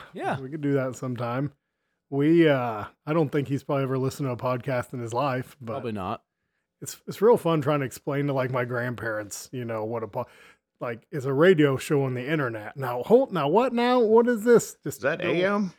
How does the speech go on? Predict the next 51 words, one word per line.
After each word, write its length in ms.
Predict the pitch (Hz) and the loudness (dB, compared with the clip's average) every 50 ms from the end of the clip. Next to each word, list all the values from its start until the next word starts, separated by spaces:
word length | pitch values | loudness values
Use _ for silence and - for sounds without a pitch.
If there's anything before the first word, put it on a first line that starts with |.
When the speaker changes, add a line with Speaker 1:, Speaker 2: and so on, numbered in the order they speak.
| _ _ _ _ _ _ | _ _ _ _ _ _
Speaker 1:
where 200 | - 214 269 262 | -2 0 0 0
can 140 | - 233 240 | -2 -2 -2
I 100 | 226 208 | 0 2
listen 320 | 190 196 202 202 - 175 151 | 6 6 6 4 4 -2 -2
to 100 | 135 127 | 0 0
this 240 | 120 117 110 - | 0 -2 -2 -2
at? 300 | 135 113 107 104 104 - - - - - - | -6 -6 -4 -6 -6 -8 -12 -18 -20 -14 -12
Like, 280 | 143 123 113 107 98 _ - | -10 -10 -10 -12 -14 _ -12
oh, 120 | 123 135 | -8 -6
you 120 | 151 143 143 | -4 -2 -2
gotta 240 | 135 143 127 123 117 | -2 -4 -4 -4 -6
get 240 | 113 123 143 143 | -4 -2 -2 0
on 240 | 139 135 135 135 127 | 0 0 -2 -2 -4
Spot-, 340 | 120 - - 151 139 123 - | -6 -8 -8 -8 -8 -8 -10
Spotify. 720 | - - - - - 196 247 185 131 - - 123 113 117 | -12 -12 -10 -4 0 0 0 0 -2 -4 -6 -8 -8 -8
Like, 200 | 110 107 107 101 _ - | -8 -10 -12 -12 _ -10
let's 180 | 156 127 104 - | -10 -8 -8 -10
just 240 | 127 113 - - _ _ | -12 -12 -12 -16 _ _
forget, 320 | - 117 110 113 113 - _ _ _ - | -16 -12 -10 -10 -12 -12 _ _ _ -14
let's 160 | 156 135 - | -12 -8 -8
just 160 | - 160 - | -8 -8 -4
forget 280 | - 180 143 139 139 120 | -4 -4 -4 -2 -4 -4
about 240 | 113 113 113 120 123 | -4 -4 -6 -6 -6
my 100 | 117 113 | -8 -8
podcast. 520 | 113 117 117 107 101 - 104 95 95 - - | -6 -6 -8 -8 -8 -10 -12 -12 -12 -14 -16
Speaker 2:
<laughs> 80 | - 180 - | -18 -8 -2
So 180 | - 156 147 | 2 4 4
I've, 240 | 131 143 143 135 120 - | 6 4 4 2 2 2
I've 180 | 139 139 123 - | 0 0 0 2
found 300 | - 156 160 156 147 151 | 2 2 2 4 6 6
out 160 | 147 143 110 | 6 6 6
that 140 | 117 107 - | 2 -2 -2
old 180 | - 131 135 131 | 0 0 0 2
people 280 | - 147 135 - 120 113 | 2 0 0 0 0 0
know 160 | 110 117 117 | 2 2 2
what 160 | 107 98 85 | 2 0 -2
YouTube 400 | 101 110 110 92 - 98 90 80 | -2 -2 -2 -2 -4 -6 -8 -6
is. 380 | 82 69 64 65 - - - - _ _ _ - | -8 -10 -10 -10 -12 -14 -16 -16 _ _ _ -8
Speaker 1:
Okay. 320 | 160 - - 160 127 120 156 | -8 -8 -6 -6 -4 -4 -2
Speaker 2:
So 80 | 170 147 | 2 2
you 80 | 143 | 2
just 100 | 135 139 | 2 2
tell 140 | - 143 123 | 2 2 2
them 60 | 113 107 | 2 2
it's 120 | 98 - | 0 0
on 140 | 113 104 95 | -2 -2 -2
YouTube, 400 | 95 95 90 - - 67 67 71 95 - _ _ _ | -2 -4 -6 -8 -12 -14 -14 -16 -20 -20 _ _ _
and, 380 | - 92 87 82 78 82 85 101 | -14 -12 -10 -10 -12 -12 -12 -10
uh, 160 | 82 69 55 - - | -10 -10 -12 -12 -12
"Oh, 380 | 117 147 165 127 101 104 135 151 | -10 -6 -4 -4 -4 -4 -6 -8
okay." 320 | 139 - 90 82 95 | -10 -14 -16 -18 -18